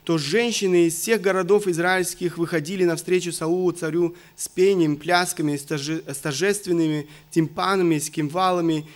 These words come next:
и восклицали игравшие женщины, говоря: 'Саул победил тысячи, а Давид — десятки тысяч.'» Посмотрите, здесь дальше мы читаем: «И с-, эм, и Саул сильно огорчился».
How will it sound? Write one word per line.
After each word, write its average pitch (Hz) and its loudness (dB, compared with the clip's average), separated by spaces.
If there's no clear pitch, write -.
и 175 -4
восклицали 180 -2
игравшие 175 -2
женщины, 165 0
говоря: 160 -2
'Саул 214 -2
победил 190 0
тысячи, 175 -4
а 156 -6
Давид — 165 -4
десятки 143 -6
тысяч.'» - -14
Посмотрите, 143 -2
здесь 123 -6
дальше 135 -4
мы 127 -4
читаем: 123 -6
«И 147 -6
с-, - -10
эм, 123 -6
и 160 -6
Саул 202 -4
сильно 160 -4
огорчился». 127 -12